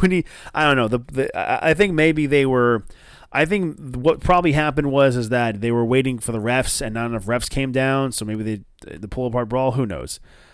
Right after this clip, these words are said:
It, it looked kinda weird in the end. But, yeah, I think the Inner Circle are officially done. You know, all these guys can go their separate ways. Santana and Ortiz can make waves in the tag division. Sammy's T N T champion.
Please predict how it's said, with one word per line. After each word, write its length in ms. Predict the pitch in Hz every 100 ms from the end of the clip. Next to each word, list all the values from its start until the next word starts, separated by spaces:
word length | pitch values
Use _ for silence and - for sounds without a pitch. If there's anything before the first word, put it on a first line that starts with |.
| _ _ _ _ -
It, 140 | 147
it 120 | 156 160
looked 160 | 170
kinda 160 | 160 131
weird 200 | 113 113
in 60 |
the 120 | 110 113
end. 180 | 120
But, 160 | 117 143
yeah, 220 | 147 139
I 120 | 151
think 180 | 170 190
the 100 | 160
Inner 140 | 151 135
Circle 560 | - 143 131 135 123
are 160 | - 117
officially 500 | 107 160 135 143 117
done. 540 | 95 120 123 123 123
You 100 | 120
know, 400 | 107 104 104 104 - _ _ _ -
all 180 | 120 135
these 200 | 143 120
guys 360 | 131 127 123
can 80 | 127
go 100 | 127
their 120 | 120
separate 340 | 104 127 113 107
ways. 500 | 123 123 123 123 -
Santana 400 | 110 110 127 123
and 80 |
Ortiz 460 | 120 120 123 120 110
can 160 | 120 113
make 200 | 117 120
waves 260 | 117 110
in 60 | 104
the 60 |
tag 240 | 107 123 120
division. 460 | 117 117 107 113
Sammy's 500 | 104 123 123 123 117
T 240 | - - 120
N 60 |
T 120 | 113 110
champion. 600 | - 110 104 110 107